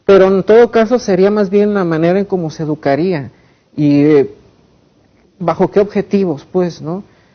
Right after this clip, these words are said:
Porque en última instancia, eh, esto de la, del forjar carácter creo que depende hasta de, pues, desde las experiencias de la propia vida, ¿no? O sea, de, de repente, no sé,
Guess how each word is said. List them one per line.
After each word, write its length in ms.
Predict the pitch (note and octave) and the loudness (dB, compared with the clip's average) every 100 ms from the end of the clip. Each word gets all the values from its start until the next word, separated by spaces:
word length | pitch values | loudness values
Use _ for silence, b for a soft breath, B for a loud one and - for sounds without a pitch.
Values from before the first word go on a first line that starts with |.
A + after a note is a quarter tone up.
| b b _ _ | b b _ _
Porque 360 | E3+ D#3 F3 F3 | -4 -2 0 2
en 100 | F#3+ | 0
última 380 | G#3 A#3+ A#3 G#3+ | 0 -2 -2 -2
instancia, 720 | - G#3+ G#3 - A3 G#3 E3 b b b b _ _ _ _ _ - | -2 -4 -4 -2 0 0 -2 b b b b _ _ _ _ _ -4
eh, 840 | E3 D#3+ D#3 D3+ D3 D3 C#3+ C#3 - _ _ _ _ _ _ _ _ | 2 6 6 6 6 4 0 -6 -12 _ _ _ _ _ _ _ _
esto 380 | G3+ F#3 G#3+ G#3 | -4 -2 0 0
de 200 | F#3 E3 | 2 2
la, 420 | C#3+ C3+ C3+ C3 | 0 -2 -4 -6
del 200 | E3+ D#3+ | -6 -6
forjar 400 | D3+ G3+ - C#4+ | -4 -4 -2 -2
carácter 400 | - B3 B3 B3 | 0 0 2 -2
creo 100 | - | 0
que 80 | - | 2
depende 380 | A#3+ G#3+ G#3 A3+ | 2 2 -2 -2
hasta 260 | G3 - C#3+ | -6 -8 -8
de, 300 | D3+ D3 C3 | -8 -10 -12
pues, 140 | _ - | _ -4
desde 240 | B3 A#3 | 0 2
las 180 | A3 G#3 | 2 -2
experiencias 440 | G3+ A3+ C4+ C4 | -2 0 0 -2
de 80 | G#3+ | -2
la 80 | D#3+ | -2
propia 340 | F3+ G#3 G#3 | -2 -2 0
vida, 260 | E3+ F#3+ D#3+ | 0 -2 -6
¿no? 320 | C3+ E3+ A3 | -8 -12 -16
O 40 | F3 | -12
sea, 160 | E3 D3+ | -8 -6
de, 260 | C3+ A2+ - _ _ _ _ _ _ | -6 -8 -12 _ _ _ _ _ _
de 140 | C#3 C3+ | -8 -4
repente, 520 | D3 E3+ E3+ E3 F3 | -2 0 -2 0 -2
no 120 | E3 | -2
sé, 400 | D#3 F#3+ F3 - | -6 -2 -2 -4